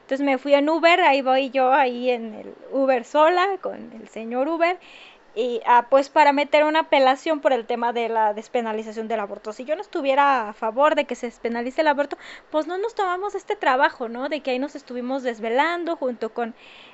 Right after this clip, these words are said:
eh, las compañeras de Cultivando Género para hacer la argumentación, y, y pues nada, el problema es que es poco estratégico.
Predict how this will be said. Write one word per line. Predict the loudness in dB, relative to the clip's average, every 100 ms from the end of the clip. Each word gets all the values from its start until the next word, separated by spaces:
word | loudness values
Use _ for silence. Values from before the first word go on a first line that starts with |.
| -4
eh, | -2 0
las | -2 -2
compañeras | -2 -2 -2 -2 -2 -2
de | -6
Cultivando | -8 -10 -4 -4 -4 0
Género | 0 2 2 2
para | 2 0
hacer | 0 -4 -4
la | -4
argumentación, | -4 -6 -6 -8 -10 -4 -2 -2 -6 -14 -20 -20 -20 _ _
y, | -6 -4 -4 -6 -8 -10 -12
y | -12 -4
pues | -2 -2
nada, | 0 2 0 -4 -18 _
el | -4
problema | -2 0 0 0
es |
que | -4
es | -4
poco | -4 -2
estratégico. | -2 -4 -2 -2 -4 -8 -10